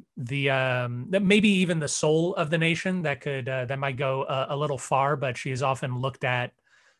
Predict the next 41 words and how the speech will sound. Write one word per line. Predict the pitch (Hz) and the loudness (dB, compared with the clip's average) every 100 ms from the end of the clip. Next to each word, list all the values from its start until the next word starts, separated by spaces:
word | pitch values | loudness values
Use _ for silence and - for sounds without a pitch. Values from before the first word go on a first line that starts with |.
| _ - | _ -6
uh, | 135 131 143 | -2 -2 -2
in | 143 | -2
order | 143 143 135 | 0 0 -2
to | - 147 | -4 -6
make | 135 135 127 - | -2 -2 -4 -4
the | 139 | -2
White | 123 135 | 0 0
House | - 135 - | 0 -2 -2
a | 113 | -4
home. | - 160 170 180 170 _ _ _ _ | 0 0 0 -2 -6 _ _ _ _
She | - - 135 | -14 -8 -6
sets | - 151 139 - | -2 -2 -2 -4
the | 123 135 127 | -8 -6 -4
White | 127 135 | -2 -2
House | - 139 - | -2 -6 -4
social | 151 - 165 156 | -6 -4 -4 -4
agenda, | 135 156 156 160 165 _ - _ _ | -4 -4 -2 -4 -6 _ -20 _ _
which | 139 135 | -6 -4
is | 151 127 | -4 -4
a, | 135 139 | -2 -2
a | 131 | -4
pretty | 160 143 | -4 -4
big | 139 123 | -2 -4
deal | 139 139 139 | -2 -2 -2
that | 127 131 | -2 -2
we | 127 | -2
may | 127 | -2
or | 127 | -2
may | 127 | -2
not | 127 127 - 123 | -2 -4 -6 -4
get | 131 131 | -2 -2
into | 135 - 127 | -4 -6 -4
now, | 123 127 | -2 -2
or | 123 | -2
we | 123 | -2
may | 127 127 | -2 -4
save | - 123 123 | -4 -6 -6
for | 131 | -8
a | 104 | -8
future | 127 127 123 | -8 -6 -6
episode. | 117 120 123 123 | -6 -8 -6 -6